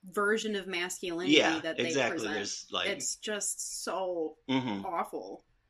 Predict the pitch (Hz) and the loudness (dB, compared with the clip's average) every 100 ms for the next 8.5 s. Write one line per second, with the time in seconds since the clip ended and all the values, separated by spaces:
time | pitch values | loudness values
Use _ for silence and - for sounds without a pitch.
0 | _ _ - 131 127 131 107 98 90 87 | _ _ -4 -2 0 2 2 0 -4 -8
1 | 87 - 98 95 87 90 92 95 - - | -10 -6 -4 -4 -6 -8 -8 -6 -6 -8
2 | - _ _ _ - _ _ - 90 87 | -12 _ _ _ -20 _ _ -8 -8 -6
3 | 104 104 143 95 85 - 104 101 - - | -4 -2 0 0 -2 -6 -12 -10 -10 -8
4 | 92 92 90 101 - 98 - - - 104 | -8 -6 -6 -6 -6 -10 -12 -14 -16 -10
5 | 101 90 90 92 - - - - - _ | -8 -6 -6 -6 -6 -8 -10 -10 -12 _
6 | _ _ _ 113 120 98 107 98 - - | _ _ _ 0 2 2 0 2 2 2
7 | 85 82 82 78 85 87 - 95 87 90 | 0 -6 -10 -10 -10 -8 -10 -10 -12 -12
8 | 82 52 62 90 | -14 -16 -16 -18